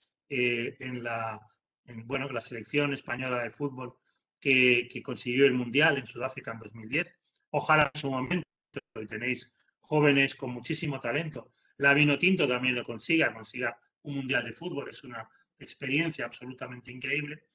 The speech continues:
Y con la doctora Leonor Gallardo, la vicerrectora de la Universidad de Castilla-La Mancha en estos momentos, pues hicimos una trilogía con las dos Eurocopas y el Mundial que ganó la selección, la roja.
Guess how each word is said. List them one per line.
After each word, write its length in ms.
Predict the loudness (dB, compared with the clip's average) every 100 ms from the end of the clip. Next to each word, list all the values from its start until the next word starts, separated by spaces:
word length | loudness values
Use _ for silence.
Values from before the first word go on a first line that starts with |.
| _ _ _ _
Y 200 | -2 -2
con 160 | 2 6
la 100 | 6
doctora 340 | 6 4 4
Leonor 300 | 6 4 0
Gallardo, 400 | 2 6 6 4
la 100 | 2
vicerrectora 600 | 0 -2 -8 -8 -2 2
de 60 | 4
la 80 | 2
Universidad 500 | 0 -6 -4 -2 -2 _ _ _ -12
de 80 | -4
Castilla-La 480 | -4 0 2 4
Mancha 300 | 4 0 -2
en 60 | -6
estos 200 | -8 -12
momentos, 480 | -8 -8 -8 -12 -14 -20 _ _ -8
pues 180 | -8
hicimos 340 | -2 0 2 2
una 160 | 2
trilogía 720 | 4 2 2 4 4 4 2 -4 _ _ _
con 120 | 0
las 240 | 2 0 -4
dos 280 | -6 -2 -2
Eurocopas 580 | 0 -2 -2 0 0 0
y 120 | 2 4
el 120 | 4
Mundial 480 | 2 6 6 4 -6 _ _ _
que 120 | -4 -2
ganó 460 | 0 0 0 -2 -12 -20 _ -10
la 60 | -10
selección, 500 | -10 -4 0 0 0
la 100 | 0
roja. 320 | 0 -2